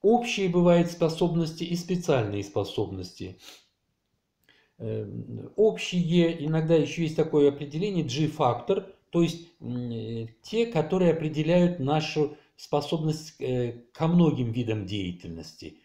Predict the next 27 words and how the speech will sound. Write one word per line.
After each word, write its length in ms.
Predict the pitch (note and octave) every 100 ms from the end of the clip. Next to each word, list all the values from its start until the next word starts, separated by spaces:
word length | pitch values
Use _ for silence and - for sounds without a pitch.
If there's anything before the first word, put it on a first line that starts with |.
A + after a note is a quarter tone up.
| _ A3+
ну, 100 | B3+
более 360 | A2+ D#3 C3+
или 120 | A2+
менее 300 | A2+ A2+ A2+
близким. 600 | G#2+ G#2 F#2+ - F2+ F2 _ _ _ _ _ -
А 160 | C3+
специальные 580 | C3+ D#3+ D#3 G#3+ B3+ A3
способности — 680 | - F#3+ G3+ F#3 F#3+ - C#3
те, 260 | - F#3
которые, 640 | - C#3+ - D#3+ F3 E3+ - _
э, 80 | C#3 C3 A2+ A#2 - -
узконаправлены. 1200 | E3+ - - B2 A#2 A2+ G#2 F2+ F2+ E2+ E2 E2 _ _ _ _ _ _ _ _ _ _ _ _ _ _
Вот. 640 | - A2+ A#2+ A2 A2+ - -
Ну, 120 | G#3
например, 380 | D3+ C3+ C3 A#2+
вот, 180 | A2+ A2+
да, 140 | A2 G#2
указаны 380 | - G#2+ A2
способности 680 | A2 D3+ D3 D3+ A#2 A2 A#2+
к 100 | -
музыке, 460 | D#3+ G#3 F3 F3 D#3+
к 80 |
математике, 800 | C3 A#2+ B2 A#2 E3+ F3+ D#3 D3+
педагогические 920 | C#3+ F3 B2 G2+ G2+ D#3+ F3 - D#3+ C#3
способности 760 | - C3+ C3+ C3 B2+ B2+ -
и 60 | D3
прочие. 720 | - G#2+ F#2 F2 - F2 -